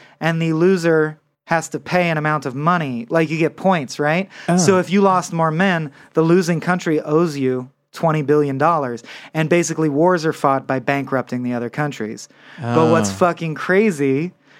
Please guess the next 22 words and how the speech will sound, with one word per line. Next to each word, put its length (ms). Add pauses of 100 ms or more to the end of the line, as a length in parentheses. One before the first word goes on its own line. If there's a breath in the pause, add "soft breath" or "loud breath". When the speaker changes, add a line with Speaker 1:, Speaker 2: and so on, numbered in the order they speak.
(160 soft breath)
Speaker 1:
is 260
then 480
they 240
do 180
a, 380
he 100
does 200
a 40
great 320
job 360
of 100
exploring 640 (240 soft breath)
crazy 460
shit 260
that 80
would 100
happen 300
as 140
a 40
result 420
of 100
that. 280